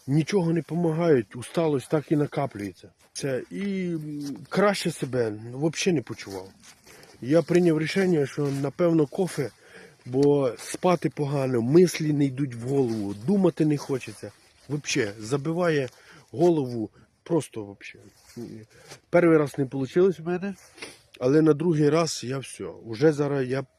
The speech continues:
пройшло п'ять днів. І, е, на третій день, на треті сутки мені ставало краще.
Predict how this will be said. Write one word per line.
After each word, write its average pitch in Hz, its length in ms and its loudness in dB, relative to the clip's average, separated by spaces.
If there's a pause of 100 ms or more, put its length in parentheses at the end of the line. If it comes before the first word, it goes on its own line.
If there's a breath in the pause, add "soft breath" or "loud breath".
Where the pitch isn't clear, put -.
(120)
пройшло 131 400 -6
п'ять 127 300 -4
днів. 98 340 -8 (960)
І, 139 520 0 (500 soft breath)
е, - 40 -18 (1040)
на 147 220 0
третій 160 420 0
день, 175 380 0 (440)
на 120 140 0
треті 127 320 -4
сутки - 420 -10
мені 156 280 2
ставало 143 500 0
краще. - 540 -8